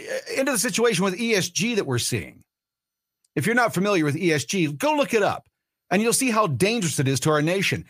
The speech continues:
Our politicians are behind it. It, it, it encapsulates racism. It encala-, it encapsulates totalitarian control.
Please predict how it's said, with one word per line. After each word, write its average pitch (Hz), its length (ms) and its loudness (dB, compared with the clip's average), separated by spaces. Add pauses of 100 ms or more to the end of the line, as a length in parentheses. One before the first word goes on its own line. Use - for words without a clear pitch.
(280)
Our 208 320 4
politicians 214 1120 0 (200)
are 160 160 4
behind 160 640 2
it. - 240 -10 (2000)
It, 185 180 -2
it, 190 300 0
it 170 140 2
encapsulates 196 560 0
racism. 170 840 0 (360)
It 180 120 2
encala-, 180 440 2
it 160 260 0
encapsulates 196 560 0
totalitarian 190 880 0
control. 180 720 -2